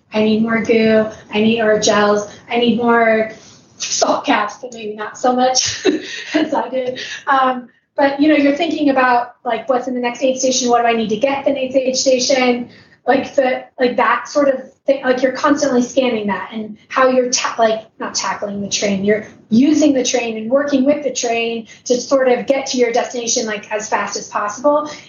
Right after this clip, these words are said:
And I, I think it's hard to be in flow in that mindset because there's so much going on in order to compete at the best level. Like, you're constantly thinking about,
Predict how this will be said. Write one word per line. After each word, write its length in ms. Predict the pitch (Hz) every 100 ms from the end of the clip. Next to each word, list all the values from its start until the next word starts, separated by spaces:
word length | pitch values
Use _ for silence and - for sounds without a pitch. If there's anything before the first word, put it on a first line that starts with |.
| _
And 160 | 247 247
I, 380 | 240 233 226 - _ _ _ _ _ _ 254
I 140 | 247
think 340 | 339 320 311 -
it's 180 | - 247
hard 300 | - 302 302
to 80 | -
be 120 | 269
in 100 | 233
flow 460 | - - 311 285 247
in 120 | 226
that 180 | 220 226
mindset 320 | 226 208 -
because 240 | 220 233 220
there's 180 | 202 -
so 200 | 254 240
much 500 | 226 - - - - _ -
going 400 | 269 240 233 220
on 340 | 220 269 302
in 80 | 254
order 260 | 233 226 220
to 100 | 220
compete 360 | - - 247
at 40 | -
the 80 | -
best 260 | 226 -
level. 460 | 226 220 285 359 - - -
Like, 100 | 247
you're 120 | 254
constantly 420 | - 247 254 226
thinking 420 | 214 240 233 220 208
about, 480 | 208 208 208 -